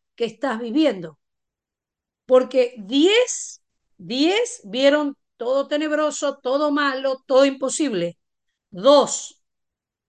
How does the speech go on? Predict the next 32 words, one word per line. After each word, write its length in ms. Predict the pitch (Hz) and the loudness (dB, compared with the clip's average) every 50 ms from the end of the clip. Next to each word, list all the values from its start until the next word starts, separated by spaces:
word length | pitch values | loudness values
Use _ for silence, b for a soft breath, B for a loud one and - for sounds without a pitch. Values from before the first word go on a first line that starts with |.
| _ | _
vieron 540 | - 175 202 233 269 277 254 202 196 185 180 | -18 -12 -6 0 2 2 2 2 0 -6 -12
que 120 | 175 185 180 | -14 -14 -14
se 200 | - - 175 170 | -12 -12 -12 -12
podía. 480 | - 180 170 160 160 156 160 - _ _ _ _ _ _ _ _ _ _ _ _ _ | -10 -10 -10 -10 -10 -12 -14 -18 _ _ _ _ _ _ _ _ _ _ _ _ _
¿Quiénes 380 | - 302 339 370 370 359 302 | -2 0 0 2 2 0 0
vieron 260 | 302 320 339 330 330 254 | 0 0 0 -2 -2 -2
que 100 | 277 277 | -4 -4
se 160 | - 294 247 | -2 -4 -4
podía? 400 | 220 254 269 269 311 339 381 381 | -2 -4 -4 -2 -2 -4 -2 -4
Los 140 | 349 302 - | -4 -4 -6
que 120 | - 233 | -6 -8
tenían 340 | 220 240 208 214 226 240 233 | -8 -8 -8 -8 -8 -8 -8
un 100 | 226 220 | -10 -10
espíritu 440 | 220 - - 214 220 214 214 214 208 | -10 -10 -12 -12 -12 -10 -10 -8 -8
valiente. 520 | 214 233 269 320 320 254 - - _ _ _ _ _ _ _ _ _ _ _ _ _ _ | -6 -6 -6 -6 -6 -8 -10 -16 _ _ _ _ _ _ _ _ _ _ _ _ _ _
Los 160 | 220 240 247 | 0 0 2
que 120 | - 285 262 | 2 0 -2
entendieron 640 | 254 220 254 240 240 240 285 330 370 359 311 233 | 0 -2 -6 -8 -6 -4 -2 -2 0 -2 -2 -4
que 100 | 208 208 | -6 -8
el 60 | 202 202 | -10 -10
Espíritu 480 | 190 - - 247 247 262 - - 233 | -12 -10 -10 -8 -8 -8 -8 -6 -6
de 160 | 220 214 214 | -6 -4 -4
Dios 260 | 220 254 269 262 254 226 | -4 -4 -4 -4 -6 -10
estaba 360 | 202 - - 220 220 220 233 | -12 -12 -10 -10 -8 -8 -6
en 100 | 240 247 | -6 -6
ellos 400 | 240 214 165 - 220 214 - - | -8 -8 -8 -10 -10 -12 -12 -12
y 140 | - 233 220 | -12 -12 -6
que 160 | - 247 247 285 | -2 0 0 0
eso 200 | 277 - 330 294 | -2 -4 -8 -6
se 180 | - 302 247 | -2 -2 -2
podía 760 | 233 - 214 208 208 233 320 359 392 381 311 233 202 190 175 B B B B _ _ | -2 -4 -8 -8 -4 0 2 4 4 4 4 2 0 -2 -2 B B B B _ _
superar, 800 | - - - - 277 262 - 254 233 226 214 190 175 170 160 b | -6 -4 0 0 0 0 2 2 2 2 2 -2 -4 -8 -10 b